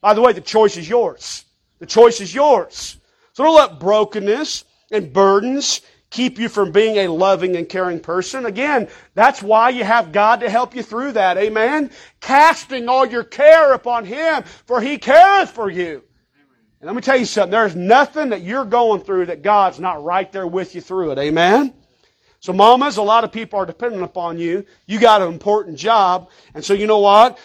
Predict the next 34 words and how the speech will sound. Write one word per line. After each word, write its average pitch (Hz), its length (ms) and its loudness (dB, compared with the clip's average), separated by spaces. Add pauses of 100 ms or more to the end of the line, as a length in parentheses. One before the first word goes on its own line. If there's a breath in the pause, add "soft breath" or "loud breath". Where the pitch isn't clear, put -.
(120)
Allow, 214 440 4
don't 220 320 0
allow 214 340 2
those 196 240 -4
things 202 340 -6
to 180 100 -10
steal 214 320 -6
your 180 180 -6
love 175 260 -4
and 160 120 -6
care. 208 240 -4
Number 202 280 0
two, 233 320 -2
don't 220 220 2
miss 233 200 2
this 233 240 -2
formula. 233 420 0
I'm 208 80 2
gonna 214 140 2
give 214 180 -6
you 220 80 -2
a 208 40 -2
formula 220 380 0
this 170 220 -10
morning. 175 240 -6
Don't 190 200 -2
miss 202 260 -2
it. 180 240 -6 (260 soft breath)
You 170 80 -8
ready? 220 200 2
Here 233 160 6
it 233 80 4
is. 202 260 2
Belief 214 720 -2